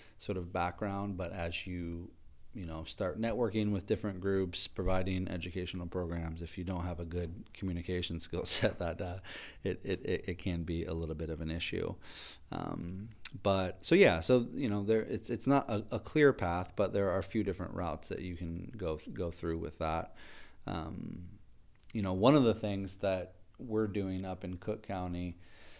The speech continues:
uh, that might provide opportunities for students who, if they, you know, lived in the Chicagoland area and were interested in urban agriculture and maybe interested in a path, um, to exten-, through extension, we are developing an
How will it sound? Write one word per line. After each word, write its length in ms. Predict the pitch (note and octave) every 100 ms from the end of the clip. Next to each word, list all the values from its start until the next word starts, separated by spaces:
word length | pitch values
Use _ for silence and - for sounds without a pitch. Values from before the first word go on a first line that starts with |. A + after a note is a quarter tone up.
| - -
uh, 140 | - C#2+
that 180 | F2+
might 360 | C#2 F#2+ F#2 E2
provide 320 | A2+ G#2+ B2
opportunities 640 | A2+ F#2 G2 G2+ F#2 F2 F2
for 160 | -
students 640 | E2+ - F#2 F2 F2 E2+ -
who, 160 | F#2
if 120 | E2
they, 160 | - F2 F2 - - -
you 120 | F2+
know, 80 | E2
lived 240 | F2+ F#2
in 120 | F2+
the 60 | F2
Chicagoland 680 | - - F2 F2 F2 F2 F2
area 480 | E2+ E2+ E2+ E2 - - - - -
and 100 | F#2+
were 120 | F2
interested 560 | - C3+ B2 G2+ - G2
in 120 | F#2+
urban 300 | F2 F2+ F2+
agriculture 600 | F2 E2+ F2 E2+ E2 -
and 100 | F2
maybe 240 | F2 F2 D#2
interested 460 | F2 F#2 E2 -
in 100 | D#2+
a 60 | D#2
path, 640 | D2 - E2+ E2+ - - -
um, 360 | G#2+ E2+ E2 E2 - - - - -
to 200 | - A2+
exten-, 340 | G2+ - - -
through 160 | G#2+
extension, 600 | G#2 - - F2 F2+ F2+ F#2 - - - - - - - - - -
we 220 | A2 G#2
are 180 | G#2 F2+
developing 720 | F2+ F#2+ A2 A2 A2 G2 F#2+
an 320 | E2+ F#2 F#2